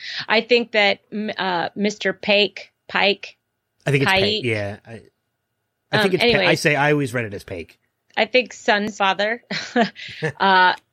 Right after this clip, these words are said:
Speaker 1: has no time for incompetence, and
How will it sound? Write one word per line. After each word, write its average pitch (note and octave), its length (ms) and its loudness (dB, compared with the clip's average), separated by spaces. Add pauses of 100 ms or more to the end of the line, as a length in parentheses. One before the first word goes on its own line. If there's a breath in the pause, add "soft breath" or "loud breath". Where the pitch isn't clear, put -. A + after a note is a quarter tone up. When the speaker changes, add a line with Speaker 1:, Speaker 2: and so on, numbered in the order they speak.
(180)
Speaker 1:
has F#3+ 320 -2
no F#3+ 300 0
time F#3 460 -2
for F#3+ 300 -2
incompetence, F#3 1120 -4 (400 loud breath)
and F#3 580 2